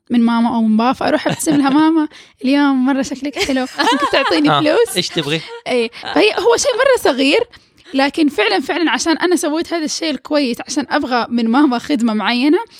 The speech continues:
Speaker 1: ينبني على كل شيء تاني يصير برا المجتمع. اللي حتجي في الشارع وتقول لي، "والله عبايتك حلوة"، "إيش تبغي مني؟ تبغي مني أعطيك جوالي تكلمي أحد عشان تسرقيه؟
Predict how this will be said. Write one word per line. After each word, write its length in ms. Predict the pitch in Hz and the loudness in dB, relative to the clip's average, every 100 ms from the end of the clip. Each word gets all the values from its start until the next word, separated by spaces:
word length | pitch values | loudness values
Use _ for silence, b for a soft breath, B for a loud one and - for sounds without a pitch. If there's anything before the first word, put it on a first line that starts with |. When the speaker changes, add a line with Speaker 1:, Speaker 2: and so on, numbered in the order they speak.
| B | B
Speaker 1:
ينبني 380 | 254 247 262 349 | 0 2 4 2
على 180 | 240 247 | 2 0
كل 200 | - 302 | -2 -2
شيء 220 | - 277 | 0 0
تاني 220 | 302 294 | 0 0
يصير 220 | 247 - 214 | 0 -2 -2
برا 180 | 233 | -2
المجتمع. 480 | 220 208 - - - B B B - | -2 -4 -6 -6 -10 B B B -2
اللي 140 | 269 | 0
حتجي 340 | - 320 359 381 | 0 -2 0 0
في 60 | |
الشارع 380 | 339 349 330 269 | -2 0 0 0
وتقول 240 | 233 269 | -2 0
لي، 80 | 277 | 2
"والله 220 | 294 294 | 2 2
عبايتك 600 | 254 - 240 302 349 349 | 0 0 0 0 0 -2
حلوة"، 300 | - 294 349 427 B B B _ _ 269 | -2 -2 0 -4 B B B _ _ -4
"إيش 160 | - | -4
تبغي 300 | - 254 247 | 0 0 2
مني؟ 320 | 240 233 240 | 2 2 0
تبغي 280 | 233 247 240 | 0 -2 0
مني 300 | 247 247 254 | 2 4 2
أعطيك 260 | 294 277 262 | 0 -2 0
جوالي 260 | 262 262 | 0 0
تكلمي 320 | 254 269 254 277 | -4 -2 0 0
أحد 200 | - - | 0 0
عشان 120 | 262 | 0
تسرقيه؟ 380 | - 392 294 | -4 -6 -6